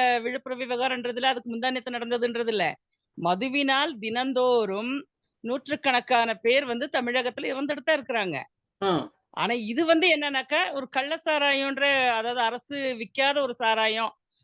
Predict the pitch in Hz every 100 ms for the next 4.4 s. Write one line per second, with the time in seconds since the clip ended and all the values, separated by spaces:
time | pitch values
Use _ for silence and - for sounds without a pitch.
0 | _ 220 247 262 294 262 208 247 269 277
1 | 277 269 262 247 240 233 240 226 226 240
2 | 294 262 254 254 247 269 247 240 233 226
3 | 220 254 349 - _ - 247 240 240 233
4 | 233 214 214